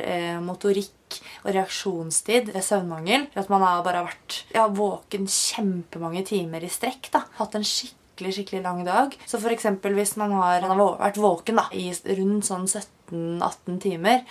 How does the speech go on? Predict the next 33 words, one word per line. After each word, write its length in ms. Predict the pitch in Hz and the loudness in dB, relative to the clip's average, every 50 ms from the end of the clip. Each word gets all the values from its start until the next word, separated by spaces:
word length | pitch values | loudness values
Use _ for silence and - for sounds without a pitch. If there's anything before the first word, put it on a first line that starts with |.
| - | -10
så 220 | - - - 220 220 | -6 -2 -2 0 0
skal 180 | - - 233 | 0 0 2
det 440 | 220 214 202 202 202 202 196 - 208 | 4 6 6 6 6 6 4 2 2
være 800 | 202 208 202 185 175 170 170 170 175 175 180 180 - - - - | 4 4 6 6 4 2 -2 0 2 4 4 4 4 2 -2 -6
tilsvarende 1300 | - - - 208 185 185 185 170 - - - - - 196 180 180 170 170 165 165 165 170 175 185 202 208 202 | -8 -6 -4 -2 -2 -2 -2 -2 0 0 0 0 -2 -2 0 0 2 2 0 0 -2 -2 2 4 4 4 4
reaksjonsevne 1000 | - 180 190 185 185 185 185 - - 202 175 170 165 160 - - 175 160 160 160 | 0 -4 -2 -2 -2 -2 -2 -2 -2 0 0 0 -2 -2 -4 -4 -4 -4 -4 -6
og 60 | 165 170 | -6 -6
reflekser 520 | 185 - - - - - - - 208 208 | -6 -8 -10 -12 -10 -8 -4 -2 -2 -2
som 180 | 202 202 196 190 | 0 0 -2 -2
du 80 | 190 | -2
ville 160 | 185 190 190 | -2 -4 -2
hatt 260 | 180 190 208 - - - | -2 -2 -4 -6 -6 -6
hvis 160 | 226 208 - | -4 -2 4
du 60 | - 214 | 4 4
hadde 160 | 196 190 190 | 4 4 2
null 180 | 185 180 170 165 | 0 0 -2 -4
komma 220 | - - 190 190 185 | -4 0 0 0 0
null 140 | 170 165 170 | 0 -2 -4
fem 320 | - - 180 175 170 170 | -4 -4 -4 -4 -4 -4
i 120 | - - 165 | -6 -8 -8
promille. 500 | - 180 190 185 180 165 160 156 165 180 - - - - | -6 -4 -2 -2 -2 -2 0 0 0 0 0 -8 -6 -2
Og 120 | 202 202 | 0 2
hvis 160 | 214 214 - | 2 2 2
du 80 | - 220 | 0 -2
bikker 400 | 196 220 214 - - - 190 175 170 | -4 -4 -6 -6 -6 -6 -6 -6 -2
døgnet, 600 | - 185 175 165 165 165 160 180 233 302 - - | -2 0 2 2 2 2 2 4 4 4 2 2
hvis 180 | 196 202 196 - | -4 -2 0 0
du 60 | 226 | 0
rett 160 | 208 202 - - | 0 0 -2 -4
og 60 | 190 | -4
slett 120 | 196 196 | -4 -4
har 160 | - - 202 | -2 0 0
døgnet, 500 | 190 185 - 226 220 196 175 165 180 226 | 0 2 2 2 2 2 2 4 2 2